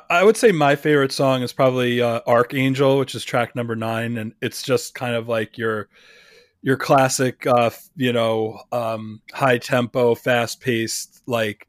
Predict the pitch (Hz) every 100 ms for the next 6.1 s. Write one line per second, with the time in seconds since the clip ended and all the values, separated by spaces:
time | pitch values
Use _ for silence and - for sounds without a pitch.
0 | - - 123 - 127 113 - 113 110 107
1 | 107 _ _ _ _ - 120 117 113 113
2 | 107 - 131 117 113 110 107 - - 123
3 | 123 135 123 117 131 120 - 107 - 117
4 | 110 104 104 104 104 104 - 107 110 110
5 | 113 - 113 - 110 113 113 107 104 104